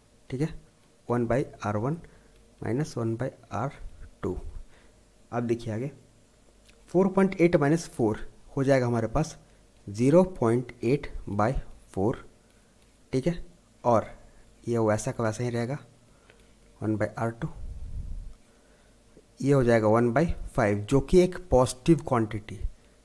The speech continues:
ठीक है, ये पॉजिटिव है, by one by R one by one minus R two, ये देखिए, ये भी पॉजिटिव है, यानी कि ये नेट हमें फोकस जो है वो पॉजिटिव देगा,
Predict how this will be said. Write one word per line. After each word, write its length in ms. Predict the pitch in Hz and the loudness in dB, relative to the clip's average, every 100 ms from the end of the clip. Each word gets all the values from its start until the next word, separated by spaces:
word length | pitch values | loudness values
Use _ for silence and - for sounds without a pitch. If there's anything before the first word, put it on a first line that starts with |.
| _ - | _ -6
ठीक 100 | 131 | 4
है, 60 | |
ये 100 | 190 | 4
पॉजिटिव 520 | 196 139 - - 120 | 6 4 4 2 2
है, 80 | 95 - - - - _ _ _ - _ _ _ _ _ _ | 0 -8 -12 -16 -20 _ _ _ -20 _ _ _ _ _ _
by 240 | 107 110 120 151 - - - - _ _ | -8 0 0 -2 -8 -20 -20 -20 _ _
one 140 | 107 110 | -6 -4
by 80 | - | -2
R 80 | 113 120 | 0 0
one 140 | 143 131 | 0 -2
by 100 | 110 110 | -2 -2
one 120 | 117 120 | -2 -4
minus 260 | 113 151 - - | -6 -8 -14 -6
R 140 | 98 101 107 - _ _ | -2 -2 -4 -18 _ _
two, 260 | 123 117 107 | -4 -2 0
ये 220 | 113 135 | 0 0
देखिए, 300 | 123 104 - - - | 0 -2 -6 -8 -4
ये 160 | 127 | -2
भी 140 | 131 - - - - - - | -2 -6 -10 -12 -14 -14 0
पॉजिटिव 420 | 110 107 143 135 | 2 2 -2 -2
है, 120 | 160 - - _ _ _ _ _ _ _ _ _ _ | -4 -8 -20 _ _ _ _ _ _ _ _ _ _
यानी 200 | 123 135 | 0 2
कि 160 | 156 135 | 2 2
ये 160 | 139 | 4
नेट 280 | 156 160 185 | 6 6 4
हमें 300 | - 127 196 - - - - | 0 0 0 -2 -16 -18 -4
फोकस 300 | 131 175 165 | 2 6 6
जो 180 | 139 | 6
है 100 | 135 190 - - - - - - _ - | 4 2 -8 -20 -20 -20 -20 -20 _ -4
वो 80 | 143 143 | -4 2
पॉजिटिव 320 | - 117 139 | 2 4 0
देगा, 260 | 104 87 95 | 0 -4 -6